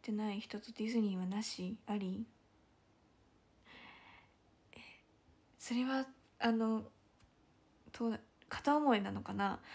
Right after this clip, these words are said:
両思い感あるけど付き合ってないのかな？どうなんだろうね。ありじゃない？別に。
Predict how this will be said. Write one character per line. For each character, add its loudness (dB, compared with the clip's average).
両 12
思 12
い 4
感 10
あ 10
る 4
け 2
ど 2
付 -10
き -2
合 2
っ -2
て -18
な 0
い 0
の -2
か -6
な？ -2
ど -6
う -2
な -2
ん -8
だ -6
ろ -10
う -10
ね。 -10
あ 6
り 6
じ 12
ゃ 12
な 0
い？ -4
別 4
に。 0